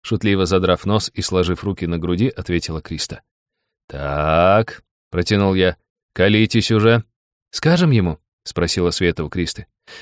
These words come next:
«Ну, не знаю», ответила та. «Пусть помучается. Уже бы сам давно узнал, если бы не сидел в своей игре».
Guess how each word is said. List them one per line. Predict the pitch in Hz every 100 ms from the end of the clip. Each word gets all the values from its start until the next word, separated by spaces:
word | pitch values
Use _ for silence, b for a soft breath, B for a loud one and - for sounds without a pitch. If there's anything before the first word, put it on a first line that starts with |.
| B B -
«Ну, | 220
не | 220
знаю», | 160 139 143 143 139 123 _
ответила | 92 117 107 104 95
та. | 101 87 _ -
«Пусть | 254 -
помучается. | 185 175 - 123 - - - _
Уже | 135 170 196
бы | 180
сам | 208 214
давно | 185 170 160 147
узнал, | 127 131 135 117 - -
если | 165 151 156
бы | 151
не | 160
сидел | - 156 147
в | 117
своей | 131 123 123
игре». | 117 98